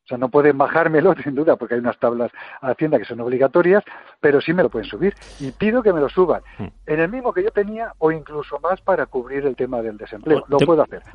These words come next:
Speaker 2: tengo por aquí varios WhatsApp, nos da tiempo a uno muy rápido, Adolfo.
Speaker 1: A ver.
Speaker 2: Nos pregunta, ¿puedo solicitar el aplazamiento del pago de una deuda tributaria?
Speaker 1: En principio siempre, sí.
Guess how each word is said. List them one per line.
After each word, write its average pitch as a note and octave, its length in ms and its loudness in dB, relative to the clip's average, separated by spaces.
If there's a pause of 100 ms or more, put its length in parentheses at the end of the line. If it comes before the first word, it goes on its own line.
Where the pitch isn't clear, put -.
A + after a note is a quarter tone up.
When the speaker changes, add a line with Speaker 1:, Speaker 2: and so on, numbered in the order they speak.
Speaker 2:
tengo C3+ 160 0
por D3 120 4
aquí C#3 100 0
varios C#3+ 200 4
WhatsApp, C#3 300 4
nos C3 100 2
da C3 100 6
tiempo C3+ 220 2
a C3 40 8
uno C#3 180 4
muy C3+ 160 4
rápido, G#2 380 2
Adolfo. A2+ 400 2 (180)
Speaker 1:
A - 80 -2
ver. C#3+ 100 6
Speaker 2:
Nos C3 160 0
pregunta, B2+ 340 4
¿puedo C3+ 220 6
solicitar D#3 440 2
el C3 100 2
aplazamiento A#2+ 560 2
del A2 160 2
pago A#2 240 4
de A#2 80 2
una A#2 160 2
deuda A2 320 2
tributaria? G2+ 640 -2 (1700)
Speaker 1:
En B2+ 100 -8
principio A#2+ 400 -6
siempre, D3+ 380 0 (160)
sí. D#3+ 160 -4